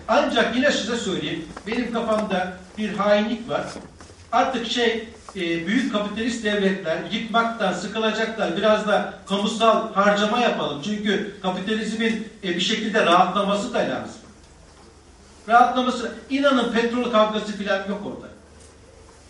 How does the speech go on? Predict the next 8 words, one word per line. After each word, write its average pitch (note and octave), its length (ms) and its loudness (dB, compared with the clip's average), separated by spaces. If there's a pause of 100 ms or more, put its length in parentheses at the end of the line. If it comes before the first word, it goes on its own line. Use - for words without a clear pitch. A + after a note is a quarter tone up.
(120)
Bir C4 40 -4
süre C4 260 2
sonra B3+ 240 0
oralar A#3 380 0
yapılacak. A3 540 -6
Hem G#3+ 180 -8
Amerika G3+ 500 -2
kendisinde G3 760 -8